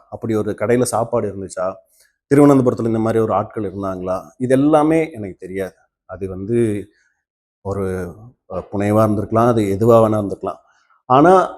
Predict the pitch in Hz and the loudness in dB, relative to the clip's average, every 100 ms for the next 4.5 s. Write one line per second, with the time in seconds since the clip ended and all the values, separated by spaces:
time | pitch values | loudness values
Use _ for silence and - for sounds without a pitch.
0 | - 113 117 131 139 135 151 151 147 123 | -10 -4 -2 -2 2 4 4 4 4 4
1 | 127 151 120 127 156 175 180 175 147 135 | 2 2 4 4 2 0 2 2 2 2
2 | 127 135 170 _ _ _ 117 117 113 117 | 2 0 -4 _ _ _ -8 -8 -6 -4
3 | 113 131 135 - _ _ _ _ _ _ | 0 0 -2 -12 _ _ _ _ _ _
4 | 117 127 123 117 | 2 4 6 4